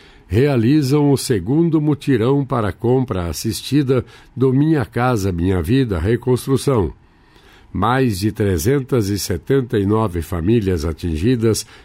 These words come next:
pela catástrofe climática na capital gaúcha estão habilitadas para a escolha dos imóveis,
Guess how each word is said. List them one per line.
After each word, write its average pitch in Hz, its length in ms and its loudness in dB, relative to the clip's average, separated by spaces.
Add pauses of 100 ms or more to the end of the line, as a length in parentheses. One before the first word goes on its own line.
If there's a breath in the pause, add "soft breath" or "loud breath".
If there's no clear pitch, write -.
(140 loud breath)
pela 123 320 2
catástrofe 95 920 -4
climática 104 840 -2
na 78 160 -6
capital 90 560 -4
gaúcha 107 580 0 (440 loud breath)
estão 147 400 0
habilitadas 117 880 -2 (320 loud breath)
para 107 360 0
a 101 60 -8
escolha 135 800 2
dos 117 300 2
imóveis, 104 720 0